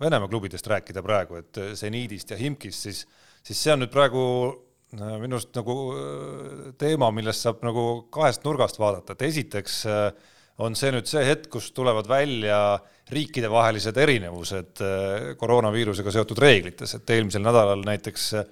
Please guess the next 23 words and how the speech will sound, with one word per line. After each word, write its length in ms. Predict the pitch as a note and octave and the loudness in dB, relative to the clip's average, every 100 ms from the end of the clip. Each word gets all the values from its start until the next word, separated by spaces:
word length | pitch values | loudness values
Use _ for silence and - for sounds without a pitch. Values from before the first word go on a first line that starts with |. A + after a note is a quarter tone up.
| _ - - | _ -20 -16
Sloveenias, 800 | - A#2 C#3+ E3+ B2+ A2 G#2+ - - - | 0 4 6 6 4 2 0 0 -4 -2
äh, 160 | A2 A2 G#2+ | -2 0 -2
sai 280 | G2 A2+ A2 | 0 -2 -2
Sloveenia 480 | F#2+ A#2 B2 A#2 G#2+ | -4 -4 -2 -2 -4
klubi 380 | A2+ A#2+ A#2 G#2+ | -6 -6 -6 -6
Ljubljana 480 | G#2 G#2+ A#2 B2+ A2+ | -6 -4 0 0 -2
Cedevita 640 | - A2+ A#2+ D#3 D#3 G#2+ | -6 -6 -6 -6 -4 -2
Eurocup 380 | A2 A2+ G2 G2+ - | 0 0 -2 -4 -4
sarjas 380 | A2 G2+ - - _ _ - | -4 -4 -6 -14 _ _ -6
null 140 | C3 | -2
kakskümmend 400 | B2+ C#3 - A2+ | 0 0 -2 -8
kaotuse 540 | - G3+ - A#2 G#2 A#2 G#2+ - _ - | 4 6 6 0 0 0 0 -6 _ -6
ja 60 | A#2 | -4
noh, 80 | A#2 | -2
sisuliselt 520 | D3+ D3 A#2+ A2 - | -2 -2 -2 -2 -4
see 100 | A#2+ | 2
jada 220 | D3 B2+ G#2 | 6 6 4
käis 220 | G#2+ G#2 | 0 -4
siis 140 | - | -4
selliselt, 440 | D3+ B2+ G#2 F#2+ A2 | -4 -2 -6 -8 -8
et, 260 | G2+ - A2+ | -10 -6 -6
äh, 80 | A#2 B2 | -6 -8
neil 160 | A2+ | -6